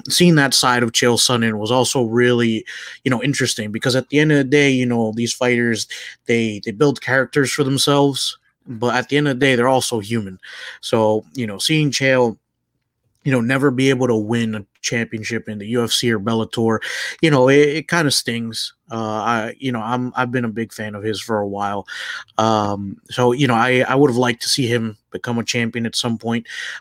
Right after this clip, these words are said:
Uh, he's a great fighter. I don't think that he got the credit he deserved, just because his record was very, um,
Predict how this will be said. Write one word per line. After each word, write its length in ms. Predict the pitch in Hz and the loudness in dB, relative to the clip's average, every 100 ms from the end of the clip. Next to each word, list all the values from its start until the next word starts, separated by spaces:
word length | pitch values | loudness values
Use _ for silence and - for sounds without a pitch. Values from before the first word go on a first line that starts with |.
| - | -6
Uh, 200 | 110 104 | -4 -2
he's 180 | 123 123 | 0 0
a 60 | |
great 380 | 104 104 120 117 | 0 0 -2 -2
fighter. 360 | - 120 117 120 | -2 0 0 0
I 140 | 110 | 2
don't 160 | 123 123 | 0 0
think 260 | 135 120 | -2 -2
that 140 | 120 113 | -2 0
he 60 | |
got 180 | 117 113 | 0 0
the 80 | 104 | -4
credit 280 | - 117 113 | -4 -2 0
he 120 | 110 | -2
deserved, 640 | 107 98 117 117 110 120 127 | -4 -2 2 2 0 -4 0
just 260 | 156 151 | 0 0
because 480 | 151 - 143 139 - - - - - | -6 0 0 2 -2 -6 -12 -10 0
his 200 | 135 113 | 0 0
record 560 | 104 120 - 131 120 | 0 0 0 -2 -2
was 240 | 113 110 98 | -2 -6 -4
very, 760 | 123 117 117 120 120 113 107 _ - - _ - | 0 0 2 0 -2 -4 -8 _ -20 -20 _ -6
um, 640 | 110 107 107 104 101 98 | -4 -4 -4 -6 -10 -14